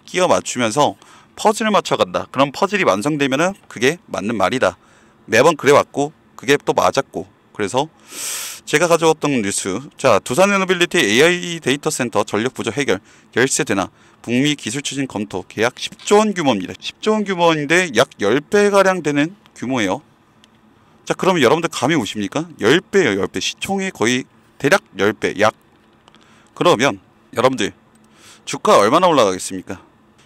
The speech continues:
자, 북미 시장이라는 게 제가 그냥 말씀드린 것이 아니라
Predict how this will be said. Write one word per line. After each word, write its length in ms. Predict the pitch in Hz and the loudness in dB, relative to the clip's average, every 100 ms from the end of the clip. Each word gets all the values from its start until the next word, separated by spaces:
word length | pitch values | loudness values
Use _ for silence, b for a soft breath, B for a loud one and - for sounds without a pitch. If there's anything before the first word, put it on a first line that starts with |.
| _ | _
자, 140 | - 127 | -2 -2
북미 400 | - 160 214 220 | 0 0 2 0
시장이라는 880 | 202 208 196 190 185 175 165 156 151 | 0 4 4 4 2 2 2 2 0
게 220 | 180 113 | 0 2
제가 460 | 131 147 120 131 | 0 4 4 4
그냥 280 | 98 131 170 | 2 -2 0
말씀드린 420 | 180 165 170 160 | 0 -2 -4 -2
것이 160 | 160 151 | -2 0
아니라 240 | 147 147 | 0 0